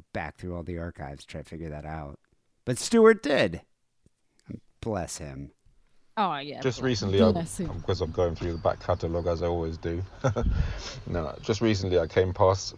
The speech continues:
Speaker 3: through this episode, and it was abs-, uh, actually episode one four one on the twenty-fifth of September, two thousand eight.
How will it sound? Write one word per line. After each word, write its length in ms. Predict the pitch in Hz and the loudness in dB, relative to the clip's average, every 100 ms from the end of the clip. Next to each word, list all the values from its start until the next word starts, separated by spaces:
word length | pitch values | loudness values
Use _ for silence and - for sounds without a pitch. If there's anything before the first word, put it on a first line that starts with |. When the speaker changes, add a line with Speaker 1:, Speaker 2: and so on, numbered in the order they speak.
| 92 | -4
Speaker 3:
through 160 | 110 | 0
this 140 | 95 87 | 2 4
episode, 640 | 92 - - 95 92 85 | 4 2 4 6 6 4
and 160 | 87 87 | 0 0
it 120 | 87 | -4
was 220 | 90 85 | -4 0
abs-, 340 | 87 - - - | 0 0 -6 -4
uh, 520 | 98 - 92 92 90 - - | -2 2 2 2 -2 -8 -10
actually 600 | - - 117 104 98 95 98 - | -8 -6 -2 0 0 0 -4 -2
episode 500 | 107 107 - 101 98 | -2 0 2 2 2
one 320 | 90 113 120 | 4 4 4
four 340 | - 117 117 117 | 0 4 4 6
one 340 | 113 110 131 - - - - - - - - - | 6 4 -2 -10 -20 -20 -20 -18 -16 -16 -18 -10
on 80 | 90 | -8
the 40 | 90 | 0
twenty-fifth 680 | - 104 101 104 98 - | 4 4 4 4 2 0
of 100 | - | -10
September, 680 | - - - - 95 95 92 | -2 0 -2 4 4 4 0
two 220 | 90 98 92 | -2 -4 2
thousand 460 | 90 87 87 87 | 4 4 2 -2
eight. 340 | 80 80 - | -4 -4 -4